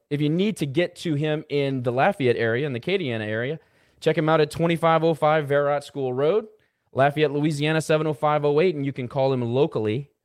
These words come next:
three three seven, five four five, two three nine five. Also, toll-free at eight eight eight, two seven one, three six eight seven. Cool thing about Gordon and the team, they're gonna be here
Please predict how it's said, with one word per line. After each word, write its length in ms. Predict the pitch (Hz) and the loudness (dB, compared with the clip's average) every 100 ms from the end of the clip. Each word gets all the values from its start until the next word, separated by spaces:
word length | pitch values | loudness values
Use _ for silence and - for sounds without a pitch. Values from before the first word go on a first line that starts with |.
| - | -4
three 160 | 131 | -4
three 180 | 131 120 | -2 -4
seven, 500 | 110 110 110 110 117 _ _ | -2 0 0 -2 -6 _ _
five 540 | - 120 131 151 165 - _ _ | -2 2 2 0 -4 -14 _ _
four 240 | 139 160 | -2 -2
five, 500 | 170 123 104 101 117 _ _ _ _ _ _ | 0 0 2 0 -6 _ _ _ _ _ _
two 240 | - 226 247 | -2 0 0
three 540 | 160 131 113 113 113 _ _ | 0 2 0 -4 -8 _ _
nine 340 | - 147 156 151 | -4 -2 0 -2
five. 440 | 104 101 101 - _ _ _ | -4 -4 -6 -14 _ _ _
Also, 320 | - 160 151 143 | -2 0 0 -2
toll-free 640 | - 170 156 156 156 151 | 0 -2 -2 -2 -2 -2
at 240 | 131 117 - | -2 -4 -2
eight 220 | 170 170 - | -2 -2 -6
eight 220 | 147 - - | -6 -8 -6
eight, 300 | 170 - - _ _ _ - | -6 -6 -14 _ _ _ -6
two 140 | 202 | -4
seven 380 | - 185 160 131 | 2 2 2 -2
one, 340 | 123 123 120 - _ _ _ _ _ _ | 0 0 -2 -10 _ _ _ _ _ _
three 200 | 156 180 | 0 0
six 320 | 175 160 151 - | 0 -2 -2 0
eight 200 | 143 - | 0 2
seven. 340 | 139 113 104 - _ _ _ - | 4 4 2 -8 _ _ _ 0
Cool 220 | 240 247 | 2 4
thing 160 | 202 | 2
about 280 | 185 165 147 | 4 4 4
Gordon 360 | 143 170 160 147 | 2 4 4 2
and 120 | 139 | 0
the 60 | 120 | -2
team, 420 | - 165 135 143 - | -2 0 0 -2 0
they're 200 | 147 170 | 2 2
gonna 180 | 165 | 0
be 200 | 139 151 | 0 -2
here 420 | 139 139 131 127 | 0 0 0 -2